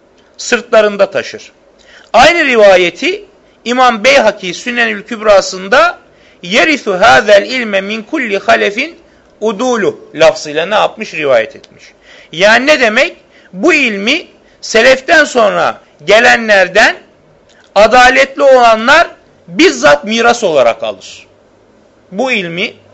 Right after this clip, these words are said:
seleften sonra gelenlerden adaletli olanlar bizzat miras olarak ne yapar? Alır. Ortada bir ilim var. Ortada bir ilim var. Ve bu ilim miras olarak ne yapılıyor? Alınıyor.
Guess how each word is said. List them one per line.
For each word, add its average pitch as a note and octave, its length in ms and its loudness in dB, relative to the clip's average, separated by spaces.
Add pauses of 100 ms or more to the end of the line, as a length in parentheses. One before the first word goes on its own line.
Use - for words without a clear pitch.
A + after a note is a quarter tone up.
(260)
seleften A3+ 580 2
sonra G3 300 2
gelenlerden F3+ 880 2 (360)
adaletli G#3+ 640 2
olanlar G3+ 540 0 (240)
bizzat A3 480 -4
miras F3 420 -2
olarak C3 380 -2
ne F3 80 -6
yapar? F3+ 380 -4 (380)
Alır. A#2+ 360 -8 (400)
Ortada C4 440 4
bir C4 80 -6
ilim A#3+ 320 -6
var. F2+ 180 -12 (920)
Ortada F#3+ 440 0
bir G3 80 -12
ilim E3 340 -10
var. G2 160 -16 (600)
Ve F#3+ 180 -4
bu D4+ 100 -2
ilim D4 400 -4 (540)
miras B3 400 2
olarak F3+ 360 0
ne G#3 100 -6
yapılıyor? A#3+ 520 -2 (440)
Alınıyor. F3+ 480 -2